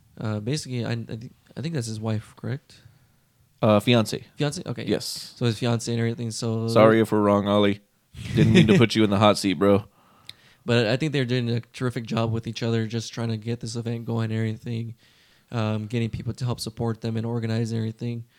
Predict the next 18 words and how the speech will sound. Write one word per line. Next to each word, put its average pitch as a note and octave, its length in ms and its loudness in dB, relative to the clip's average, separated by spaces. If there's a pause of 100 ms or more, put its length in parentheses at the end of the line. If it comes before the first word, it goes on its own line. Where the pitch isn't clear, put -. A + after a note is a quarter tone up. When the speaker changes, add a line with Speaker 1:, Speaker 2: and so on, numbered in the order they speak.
(320)
Speaker 1:
Uh, A2 380 -4
great B2+ 300 0
work A#2 280 -2
with A#2+ 120 -6
the A2+ 80 -10
D A#2 160 -4
J A2 320 -2
S A2 160 -4
B A2 500 -6
Funko A#2 340 -2
Pops. - 580 -4
Speaker 2:
Yep. - 180 4 (420)
Speaker 1:
S A#2+ 140 -6
B A#2 120 -4
Funko A#2 320 -4
Pops A#2 300 -4
and A#2 80 -2
everything, A#2 440 -4